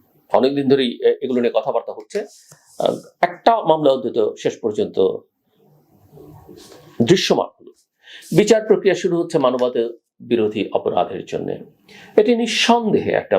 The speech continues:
বড় ঘটনা, কিন্তু প্রশ্ন হচ্ছে এই বিচার কতটা নিরপেক্ষ হবে। কারণ অনেকেই এখন বলছেন যে ট্রাইব্যুনালের,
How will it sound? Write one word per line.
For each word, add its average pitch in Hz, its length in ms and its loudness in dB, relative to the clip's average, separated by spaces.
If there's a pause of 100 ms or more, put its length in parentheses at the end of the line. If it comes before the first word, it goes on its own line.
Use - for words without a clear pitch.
(100)
বড় 110 260 2
ঘটনা, - 420 -6
কিন্তু 165 240 -4
প্রশ্ন 208 340 0
হচ্ছে - 340 -10 (380)
এই 139 280 2
বিচার 170 380 0
কতটা - 500 -8 (180)
নিরপেক্ষ - 500 -4
হবে। - 380 -8 (1000)
কারণ 160 500 2
অনেকেই 233 380 4
এখন 196 260 0
বলছেন 143 480 -2
যে 107 160 0
ট্রাইব্যুনালের, 175 760 -2